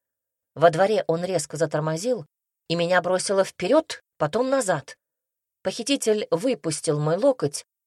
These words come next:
но воспользоваться обретенной свободой я не успела. Дверца открылась. Мне на голову накинули мешок, выволокли из ведомобиля, спеленали руки и ноги, как младенцу,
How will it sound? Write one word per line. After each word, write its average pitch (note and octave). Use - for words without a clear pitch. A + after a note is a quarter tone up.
но G3+
воспользоваться E3+
обретенной F#3
свободой F#3
я G#3
не G#3+
успела. F#3
Дверца G#3
открылась. D#3+
Мне G3+
на C4
голову E3
накинули A#3+
мешок, A3+
выволокли F3
из E3
ведомобиля, G3
спеленали A#3
руки E3+
и F#3
ноги, A3
как D3+
младенцу, E3+